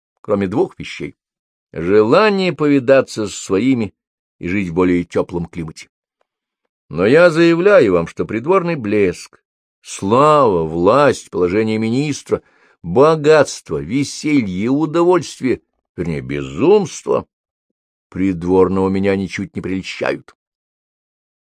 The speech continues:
Если бы сию минуту я получил письмо от моего повелителя, что он возвращает мне все отнятые у меня почести, то заявляю вам,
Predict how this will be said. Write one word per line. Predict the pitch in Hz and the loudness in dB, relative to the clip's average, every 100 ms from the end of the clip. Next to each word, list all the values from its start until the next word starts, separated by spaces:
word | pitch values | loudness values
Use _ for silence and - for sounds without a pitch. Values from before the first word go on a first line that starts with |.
| _ | _
Если | 80 127 175 - 165 | -4 2 2 2 0
бы | 165 156 | 2 0
сию | - 160 160 | -2 -4 -2
минуту | 165 143 | -2 0
я | 151 | 0
получил | 135 151 139 151 143 | 2 -2 -2 -2 -2
письмо | 143 143 - 135 139 147 | -2 -2 -2 2 4 6
от | 147 | 2
моего | 151 151 156 151 | 0 -2 0 0
повелителя, | 160 160 165 135 131 110 | -2 -4 -6 -6 -4 -2
что | 127 | -2
он | 117 | 2
возвращает | 113 104 120 - 127 123 | 2 2 -2 2 2 2
мне | 117 127 117 _ _ _ | 0 -2 -2 _ _ _
все | - 120 120 - - | -6 4 4 2 2
отнятые | 123 110 - 90 95 | 4 4 0 -6 -4
у | |
меня | 87 87 | -2 -2
почести, | - 76 87 - - - - _ _ _ _ _ _ _ _ _ _ _ _ | -4 -4 -4 -4 -16 -16 -20 _ _ _ _ _ _ _ _ _ _ _ _
то | 101 156 | 0 2
заявляю | 104 87 85 80 76 | 2 0 0 -2 -4
вам, | 73 71 | -6 -8